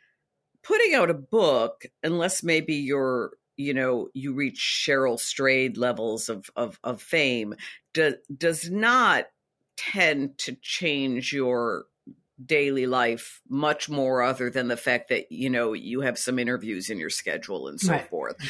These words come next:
Speaker 2: <laughs>
Speaker 1: Um, you know, I, I lead a very ordinary life in the Midwest and so forth. Um, I don't, you know, I'm not a <laughs> celebrity or anything. So, so it has not really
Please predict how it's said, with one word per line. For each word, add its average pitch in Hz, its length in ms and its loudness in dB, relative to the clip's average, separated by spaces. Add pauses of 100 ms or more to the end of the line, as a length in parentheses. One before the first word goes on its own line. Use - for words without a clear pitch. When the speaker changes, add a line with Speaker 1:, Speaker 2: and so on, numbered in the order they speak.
(120)
Speaker 2:
<laughs> 226 140 4
Speaker 1:
Um, 139 560 2 (460)
you 190 160 0
know, 143 340 2 (160)
I, 101 200 2
I 165 160 4
lead 190 180 2
a 175 40 2
very 160 260 4
ordinary 143 960 2
life 135 440 2
in 123 120 0
the 131 80 2
Midwest 127 640 2
and 127 140 0
so 131 240 0
forth. 127 480 0
Um, 120 300 0
I 135 140 2
don't, 135 340 0 (440)
you 139 100 0
know, 127 160 4
I'm 170 100 4
not - 160 2
a - 60 2
<laughs> - 20 0
celebrity 185 1000 4
or 156 100 8
anything. 147 420 4
So, 156 280 4 (280)
so 196 200 6
it 180 120 6
has 175 360 2
not 202 480 4
really 156 680 0